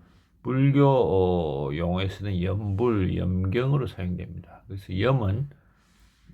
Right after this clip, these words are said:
어, 지금이라는 요 윗부분과 마음이라는 뜻의 힘이 합쳐진 글자이다. 그래서 염은, 어, 반영하다, 생각하다, 뭐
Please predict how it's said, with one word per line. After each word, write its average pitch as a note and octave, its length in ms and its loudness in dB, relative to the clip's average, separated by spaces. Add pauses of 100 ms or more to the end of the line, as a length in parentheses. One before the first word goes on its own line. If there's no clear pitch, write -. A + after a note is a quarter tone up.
(200)
어, D#2 840 -10
지금이라는 F#2+ 920 -2
요 D2 260 -8
윗부분과 F#2 880 -4 (460)
마음이라는 F#2 800 -2
뜻의 F#2 360 -10
힘이 D3+ 480 -4
합쳐진 F2+ 540 -6
글자이다. E2+ 640 -10 (560)
그래서 F2 320 -8 (240)
염은, A2 480 -2 (600)
어, - 60 -20 (800)
반영하다, F#2 680 -4
생각하다, G2+ 720 -6 (600)
뭐 D#2+ 200 -12